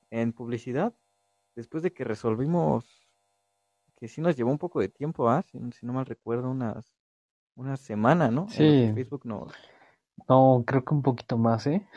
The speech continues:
Speaker 2: <laughs>
Speaker 1: Sí, en
Speaker 2: Es
Speaker 1: lo que
Speaker 2: que,
Speaker 1: Facebook nos, nos
Speaker 2: si no recuerdo mal, cuando ya habíamos mandado todo lo que nos pedía Facebook,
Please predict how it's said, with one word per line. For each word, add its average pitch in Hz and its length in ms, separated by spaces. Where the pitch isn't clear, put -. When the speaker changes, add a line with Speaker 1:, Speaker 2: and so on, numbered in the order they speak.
Speaker 2:
<laughs> - 480
Speaker 1:
Sí, 127 260
en 143 100
Speaker 2:
Es - 20
Speaker 1:
lo - 80
que 170 80
Speaker 2:
que, 170 80
Speaker 1:
Facebook 147 320
nos, 110 340
nos 117 160
Speaker 2:
si 139 40
no 139 200
recuerdo 160 540
mal, 160 400
cuando 131 320
ya 135 140
habíamos 143 540
mandado 135 500
todo 151 220
lo 143 120
que - 80
nos 113 160
pedía 131 260
Facebook, 160 500